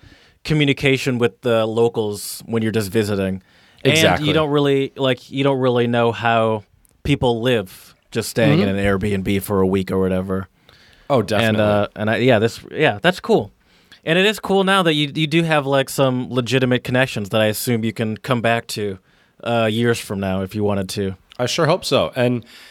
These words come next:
Speaker 2: and I, it's, it's really funny because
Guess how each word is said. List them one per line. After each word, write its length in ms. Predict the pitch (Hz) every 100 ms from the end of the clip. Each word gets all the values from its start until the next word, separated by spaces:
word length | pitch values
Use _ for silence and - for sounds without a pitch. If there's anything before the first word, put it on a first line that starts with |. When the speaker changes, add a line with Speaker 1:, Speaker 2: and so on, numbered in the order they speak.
| - _ -
Speaker 2:
and 140 | 143
I, 280 | 143 147 170
it's, 240 | 165 165 - - -
it's 220 | 156 139
really 240 | 185 214
funny 540 | - - 151 160 120 - - - _
because 440 | 120 110 139 120